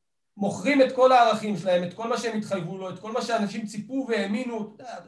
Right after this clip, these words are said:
בן אדם תומך בפוליטיקאים מסוימים שמונה שנים, יותם זמרי, אחרים, אני משוחח עם שכנים שלי פה באפרת, הם בהלם, הם מרגישים ש-, שעונו אותם. עכשיו, זו טענה אחת.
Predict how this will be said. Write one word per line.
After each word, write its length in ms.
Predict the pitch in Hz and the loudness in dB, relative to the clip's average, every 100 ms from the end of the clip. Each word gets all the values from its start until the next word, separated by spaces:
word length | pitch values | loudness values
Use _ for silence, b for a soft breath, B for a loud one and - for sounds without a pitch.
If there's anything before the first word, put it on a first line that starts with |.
| _ 170 | _ -20
בן 80 | |
אדם 220 | 160 226 220 | -12 -10 -6
תומך 240 | 226 220 | -6 -6
בפוליטיקאים 600 | 208 196 180 180 214 220 | -8 -10 -14 -12 -8 -8
מסוימים 360 | 208 190 214 208 | -8 -10 -10 -10
שמונה 280 | 190 226 | -8 -8
שנים, 440 | 202 202 226 190 - _ _ | -8 -8 -8 -10 -12 _ _
יותם 240 | 135 185 190 | -6 -2 -2
זמרי, 460 | 160 240 226 190 147 | 0 -2 0 0 0
אחרים, 340 | 165 214 226 | -2 -4 -4
אני 80 | 139 | -4
משוחח 240 | - 196 | -6 -6
עם 100 | 175 | -6
שכנים 280 | 143 160 214 | -10 -10 -8
שלי 140 | 208 | -10
פה 120 | 185 151 | -10 -8
באפרת, 440 | 147 123 214 - - _ _ _ _ _ _ | -8 -4 -2 -2 -6 _ _ _ _ _ _
הם 160 | 190 170 | -6 0
בהלם, 500 | 185 269 233 147 127 | 6 6 6 0 -4
הם 100 | 147 | -8
מרגישים 400 | 156 160 156 240 | -8 -8 -8 -10
ש-, 100 | 214 240 214 202 - _ _ | -6 -2 -2 -4 -12 _ _
שעונו 380 | - 196 202 233 | -8 -4 -2 0
אותם. 240 | 214 160 | 0 -2
עכשיו, 160 | 139 151 | -6 -8
זו 120 | 277 | -4
טענה 340 | 302 262 254 220 | 0 2 4 0
אחת. 380 | - - - | -2 -6 -8